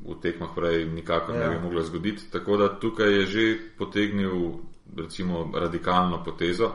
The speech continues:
Speaker 1: ehm, in, eh, verjetno je sposoben tega, eh,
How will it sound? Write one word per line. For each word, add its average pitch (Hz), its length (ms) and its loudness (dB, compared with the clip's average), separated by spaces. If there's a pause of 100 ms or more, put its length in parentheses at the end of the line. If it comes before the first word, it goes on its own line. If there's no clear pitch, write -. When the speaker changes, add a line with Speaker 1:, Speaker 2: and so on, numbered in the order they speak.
(720)
Speaker 1:
ehm, 87 520 2 (200)
in, 87 360 -2
eh, 87 60 -2 (340)
verjetno 95 520 0
je 92 140 2
sposoben 90 560 0 (240)
tega, 85 360 0 (180)
eh, - 120 -10